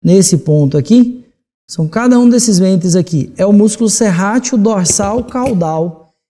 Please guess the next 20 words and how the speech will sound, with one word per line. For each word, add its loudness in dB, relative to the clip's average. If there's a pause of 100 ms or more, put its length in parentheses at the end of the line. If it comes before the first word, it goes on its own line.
(120)
Então, -4
a 2
gente 0
tem -2
aqui -4
o 0
serrátil -4
dorsal -6 (100)
cranial, -4 (300)
e -10
se -6
continua 0
aqui -4
um -2
outro -2
músculo -2
no -2
mesmo 0
sentido -2
desse, 0